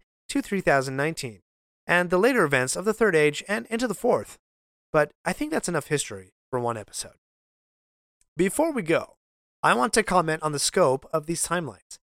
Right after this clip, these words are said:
You may be feeling dizzy and remember none of the dates that I mentioned earlier, and that's okay. That sense of awe or being overwhelmed is what I hoped you would feel,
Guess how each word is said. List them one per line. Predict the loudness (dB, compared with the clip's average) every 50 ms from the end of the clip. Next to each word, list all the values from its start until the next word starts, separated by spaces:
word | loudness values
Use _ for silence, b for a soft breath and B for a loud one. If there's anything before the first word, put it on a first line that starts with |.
| _ _ _ _ _ _ _ _
You | 0 2
may | 4 4 2
be | 2 0
feeling | 2 4 4 4 4 2 4
dizzy | 4 4 4 4 0 -10 -12 _ _ _ _ _
and | 0 2 2
remember | 2 2 2 2 4 4 2 2 0 -4
none | -4 -2 0 0 0
of | 0 0
the | 0 2
dates | 2 2 2 2 0 -2 -4
that | -2 0
I | 0
mentioned | 0 0 -2 -2 -4 -4 -2
earlier, | 0 0 0 -2 -6 -10 -16 _ _
and | -4 -4 -2 -2
that's | -2 -2 0 0
okay. | -2 0 0 0 0 0 -6 _ _ _ _ _ _ _ _ _ _ _
That | 4 4 4 4
sense | 2 2 2
of | 0 -2 -2
awe | 0 2 4 4 4 4 2
or | 0 -2 -4 -4
being | 0 0 0 0 0 0
overwhelmed | 0 0 0 0 -2 0 2 2 4 4 2 0 -4 -6 -4
is | -4 -4 -2 2
what | 2 2
I | 2 2
hoped | 0 2 2 0 0 0 -2 -4
you | -4
would | -4 -6
feel, | -6 -8 -6 -6 -6 -6 -8